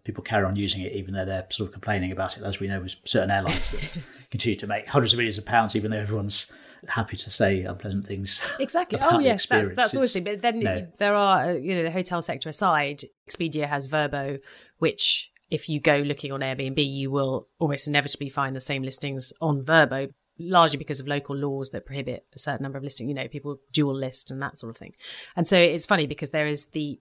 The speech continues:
Speaker 2: immediate opportunity to go to a competitor if you find something that you like, which you, you don't get
Speaker 1: Yeah.
Speaker 2: in the classic hotel sector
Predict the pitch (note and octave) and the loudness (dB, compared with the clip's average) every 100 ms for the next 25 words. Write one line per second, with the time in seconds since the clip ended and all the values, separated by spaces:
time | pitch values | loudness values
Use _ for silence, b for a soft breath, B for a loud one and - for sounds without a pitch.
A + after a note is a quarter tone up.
0 | E3 F3+ F#3+ - C#3+ C#3+ - - D#3+ D3 | 0 6 6 4 0 -4 -6 -4 -2 -4
1 | C#3 C3+ - C#3 - - - - - - | -4 -6 -6 -6 -6 -10 -10 -8 -4 -4
2 | G#2+ A2+ - b b D3 - D3 D3+ D3 | -4 -6 -12 b b -10 -6 -2 0 -2
3 | C#3 C3 C#3+ C#3 A#2+ D3 C#3+ A2 G#2 b | -4 -8 -10 -10 -6 0 0 -2 -10 b
4 | b D#3 E3 - F3+ D3 D3+ D3 F3+ A2+ | b -4 -4 -4 -10 -2 -2 2 4 4
5 | F#2+ C#3 C3+ - C#3+ - - C#3+ E3+ D3+ | 4 -2 -8 -4 -2 -4 -6 -6 0 0
6 | - G2 - A#2 | 0 -4 -12 -12